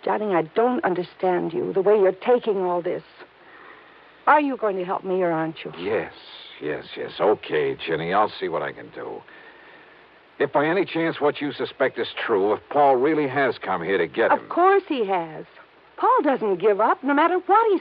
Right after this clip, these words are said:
Speaker 1: set out to do.
Speaker 2: Which is to say that sooner or later, if you'd kept your head, if you hadn't gone off the deep end, if you had waited and married him,
Speaker 1: I know,
Speaker 2: Jenny
Speaker 1: I know. I should have. I should have waited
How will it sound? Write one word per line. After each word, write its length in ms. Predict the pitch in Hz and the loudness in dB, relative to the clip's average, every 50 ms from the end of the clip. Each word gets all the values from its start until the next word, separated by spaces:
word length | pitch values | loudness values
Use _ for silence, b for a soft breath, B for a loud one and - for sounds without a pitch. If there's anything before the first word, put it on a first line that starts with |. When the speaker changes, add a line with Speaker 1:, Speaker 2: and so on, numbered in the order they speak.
| - | 0
Speaker 1:
set 140 | - 214 190 | 0 0 2
out 220 | - - 147 - - | 2 2 2 0 -2
to 100 | - 180 | -4 -2
do. 380 | 160 190 180 160 151 135 160 - | 0 0 0 0 -2 -8 -8 -4
Speaker 2:
Which 200 | - 160 - 151 | -4 -2 0 0
is 100 | 143 120 | -2 -2
to 100 | - 120 | -4 -8
say 240 | - - 147 147 135 | -4 0 2 2 2
that 120 | 120 120 - - - | 2 0 -2 -4 -4
sooner 260 | - 160 151 151 139 123 | -2 0 2 2 4 4
or 60 | 123 | 4
later, 360 | 127 139 139 107 113 143 139 | 4 4 4 4 4 2 2
if 140 | 110 92 - | 0 0 -2
you'd 180 | 110 113 98 | -4 -4 -2
kept 220 | - - 113 98 - | -2 -2 -2 -2 0
your 160 | 101 92 82 | -2 -2 -2
head, 300 | - - 113 113 90 95 | 0 0 0 0 2 0
if 120 | 117 95 | 0 -2
you 100 | - 92 | -2 -2
hadn't 260 | 85 98 104 92 92 87 | -2 -2 -4 -4 -4 -4
gone 160 | 98 98 95 | -2 0 0
off 180 | 98 92 87 | 0 0 -2
the 100 | - 90 | -2 -6
deep 320 | 80 71 107 113 101 82 - | -8 -6 -6 -8 -6 -4 -4
end, 360 | 107 101 85 73 80 101 92 | -4 -2 -4 -4 -6 -6 -4
if 160 | 82 76 - | -4 -4 -2
you 80 | 101 95 | -2 -2
had 100 | 92 80 | -2 -2
waited 420 | 78 78 110 123 117 92 95 92 | 0 0 2 2 2 2 0 -2
and 160 | 95 90 82 | -4 -4 -6
married 300 | 92 113 110 107 98 90 | -4 -4 -2 0 0 -2
him, 380 | 82 95 120 113 82 80 90 104 | -2 -4 -6 -6 -6 -8 -10 -12
Speaker 1:
I 40 | 104 | -12
know, 120 | 85 - - | -10 -10 -8
Speaker 2:
Jenny 300 | 82 78 87 92 104 175 | -8 -8 -6 -8 -8 -8
Speaker 1:
I 200 | 175 175 190 180 | -8 -6 -6 -4
know. 440 | 175 170 165 165 175 175 160 165 | -4 -4 -6 -8 -10 -10 -12 -12
I 120 | 165 160 160 - - | -14 -14 -16 -12 -10
should 140 | - 170 - | -8 -8 -8
have. 180 | - - - - - - - - - - - - - - _ _ _ _ _ _ _ _ - _ _ - - - _ _ _ _ _ _ _ _ - - | -10 -14 -16 -18 -20 -20 -18 -14 -14 -14 -14 -16 -20 -20 _ _ _ _ _ _ _ _ -20 _ _ -20 -20 -20 _ _ _ _ _ _ _ _ -12 -6
I 100 | - 190 | -6 -6
should 240 | 180 - - 254 226 | -4 -2 0 2 2
have 160 | 196 160 - - | 0 0 -6 -10
waited 300 | 160 151 151 147 147 | -12 -10 -8 -8 -10